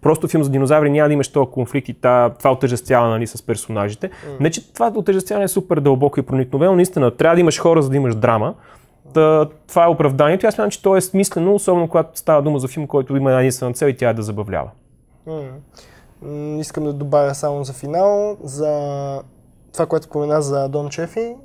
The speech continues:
Speaker 2: че гледах интервю с Ракел Уел-, Уелч, която казва, че с-, нейната връзка с режисьора е била много basic. В това отношение той просто й е казвал, "Това е скала А, това е скала Б, притичай от едната до другата, когато ти дам сигнал и после отиваме да обядваме".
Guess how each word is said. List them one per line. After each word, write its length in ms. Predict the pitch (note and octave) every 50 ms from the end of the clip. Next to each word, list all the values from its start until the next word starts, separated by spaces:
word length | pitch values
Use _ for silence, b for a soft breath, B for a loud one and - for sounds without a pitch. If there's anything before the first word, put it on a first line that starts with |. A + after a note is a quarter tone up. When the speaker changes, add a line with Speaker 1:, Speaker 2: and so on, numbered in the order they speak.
| B3+ _
Speaker 2:
че 680 | - - - D#3 D3+ D3+ D3 D3 D3 C#3+ C#3+ C#3+ C#3+ - - b b b b b b b b b b b b _
гледах 320 | D3 D3 D#3 E3+ E3+ E3 F3
интервю 300 | D#3+ D3 D#3 C#3+ D#3 E3
с 380 | - - D3 C#3 - - -
Ракел 400 | D3 C#3 C#3 C3+ - - D#3 D3
Уел-, 300 | C#3+ C#3 C#3+ D3+ D#3+ D#3 -
Уелч, 460 | D3+ D#3 F3 G#3 A#3 - - - -
която 320 | - - F3 F3 E3+ E3+ -
казва, 340 | - F3 F3 E3+ E3 F3+ F3+
че 220 | - - - E3+ E3 D#3+ D#3+ D#3 D#3 D#3 D3+ D3+ D3 - _ - _ _ -
с-, 200 | - - - -
нейната 380 | E3 E3+ F3 F3+ F#3 F3+ - D3+
връзка 240 | E3 F#3 - -
с 80 | - -
режисьора 680 | D3+ D3+ C3+ C#3+ - - - F3 F#3+ G3+ A3 A3+ A3+ G#3
е 40 |
била 280 | F3+ D3+ D#3+ D#3+ E3 E3
много 300 | E3 E3 E3 D#3+ D#3 D3
basic. 460 | C3+ B2+ D3 D#3 E3 - - G#3 - -
В 60 | -
това 220 | _ - F3 E3+ D#3+
отношение 540 | D#3 D#3+ D#3+ - - E3+ E3 E3 E3 D#3+
той 360 | D#3+ - E3 D#3+ D#3 D#3 D#3+ D#3 b b b b b b
просто 260 | - F3 E3+ - -
й 40 | D#3+
е 60 | D#3
казвал, 640 | D#3 - E3 E3 D#3 D3+ E3 E3+ E3 E3 E3 D#3+ -
"Това 140 | - - E3
е 40 | D#3+
скала 440 | D#3 - - D#3 D#3+ D#3+ D#3 D#3+ E3+
А, 60 | E3
това 160 | E3 - D#3
е 40 | D3+
скала 300 | D3 - D#3+ D#3 D#3 D3+
Б, 360 | C#3+ C3 D#3 E3 F#3 G3+ A3 - b b b b b b
притичай 380 | - - D3 - F#3+ E3+ - F3+
от 80 | E3+ E3+
едната 240 | E3+ E3+ E3 -
до 60 | D3+ C#3+
другата, 280 | D3+ D#3 D#3 D3+ D#3
когато 280 | - D#3+ D3+ D#3 D3+ -
ти 80 | D3+
дам 200 | C#3+ D3+ D3+ D3+
сигнал 480 | D3 - D3 C3+ D3 D#3 F3 G3 A3+ A3
и 60 | G#3
после 200 | - F3+ D#3+ E3+
отиваме 240 | D#3 D3+ E3+ E3 D#3+
да 80 | C#3+ C#3+
обядваме". 640 | C#3 C3+ C3 D3 D3+ C#3+ C3 C#3+ E3 F#3 A3 B3